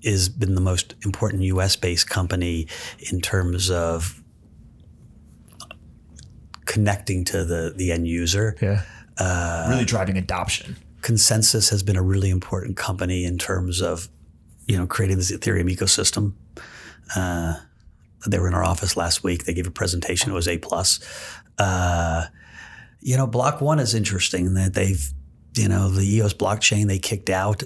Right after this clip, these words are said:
Speaker 1: They have a huge war chest. They've hired a ton of smart people, and they've got a lot of cool things.
Speaker 2: Mm-hmm.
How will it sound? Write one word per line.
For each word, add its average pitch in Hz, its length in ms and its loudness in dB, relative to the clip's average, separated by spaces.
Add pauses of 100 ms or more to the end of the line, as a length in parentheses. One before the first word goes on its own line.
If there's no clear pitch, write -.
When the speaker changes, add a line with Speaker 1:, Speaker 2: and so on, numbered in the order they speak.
Speaker 1:
They 98 140 2
have 95 180 0
a 92 80 0
huge 104 380 2
war 98 240 2
chest. - 520 0 (300)
They've 95 120 0
hired 104 220 2
a 98 40 -4
ton 101 220 -8
of 95 60 -8
smart 98 320 -2
people, 95 400 0
and 92 80 2
they've 92 120 0
got 90 160 2
a 90 40 2
lot 92 280 2
of - 80 -4
cool 92 200 -2
things. 90 480 -2 (120)
Speaker 2:
Mm-hmm. 110 220 4